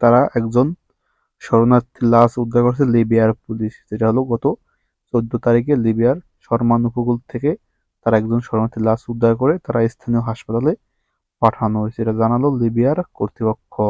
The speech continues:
লিবিয়ার কর্তৃপক্ষ আরও জানালো যে গতকাল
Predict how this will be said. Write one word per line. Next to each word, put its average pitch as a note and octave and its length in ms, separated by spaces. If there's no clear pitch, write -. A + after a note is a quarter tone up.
লিবিয়ার C3 340
কর্তৃপক্ষ B2 360
আরও B2 180
জানালো A#2+ 260
যে B2+ 80
গতকাল A#2+ 340